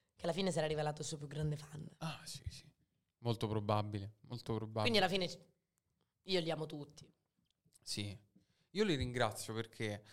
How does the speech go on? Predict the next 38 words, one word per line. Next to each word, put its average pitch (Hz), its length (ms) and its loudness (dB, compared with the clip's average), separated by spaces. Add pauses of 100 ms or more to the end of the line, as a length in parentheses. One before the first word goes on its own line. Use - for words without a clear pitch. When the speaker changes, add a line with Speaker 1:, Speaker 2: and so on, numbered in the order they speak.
(220)
Speaker 2:
Eh, - 680 -6
a - 100 -18
parte 175 300 4
so - 220 -6
commenti, - 520 -14 (140)
i - 100 -14
commenti 110 480 0
tipicamente 113 600 -2
alzano 107 320 -4
l'engagement, 107 640 -2
e 320 160 10
poi 135 320 8
Speaker 1:
<laughs> - 920 2
Giusto, - 480 -4 (360)
guardiamo 208 340 6
sempre 214 300 4
il 185 100 0
bicchiere 190 540 -4
mezzo 180 320 -2
pieno. 160 400 0
Speaker 2:
Sì, 170 200 0
e 147 200 -2
poi 151 320 4
ci 117 80 -2
stanno 131 280 -4
certi, 160 380 0
certi 135 300 0
non 147 100 -2
me 120 80 -2
li 107 60 -2
inculo, 107 480 -6
ma 139 180 4
altri 123 560 -2
che - 140 -8
magari 117 580 0
dicono 113 320 -6
quelle 127 240 -6
cose 113 560 -4